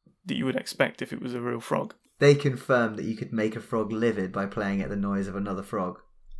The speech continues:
Speaker 1: Yes.
Speaker 2: <laughs>
Speaker 1: Um, and then the third one was looking at, uh, Ranitomea immiata and Ranitomea variabilis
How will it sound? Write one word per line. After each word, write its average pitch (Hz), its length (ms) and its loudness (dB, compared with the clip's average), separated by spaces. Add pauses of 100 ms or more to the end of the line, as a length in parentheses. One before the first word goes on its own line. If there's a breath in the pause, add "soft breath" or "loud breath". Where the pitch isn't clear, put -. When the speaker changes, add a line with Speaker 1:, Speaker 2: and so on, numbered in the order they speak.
(180)
Speaker 1:
Yes. - 540 2 (220)
Speaker 2:
<laughs> 127 380 0 (520)
Speaker 1:
Um, 175 520 10
and 165 140 4
then 156 80 4
the 151 80 2
third 180 380 2
one 156 440 4
was 139 460 2
looking 139 300 -2
at, - 480 0 (100)
uh, 123 680 2 (440)
Ranitomea 156 920 6 (400)
immiata 127 600 2
and 123 140 -2
Ranitomea 123 720 0
variabilis 127 840 2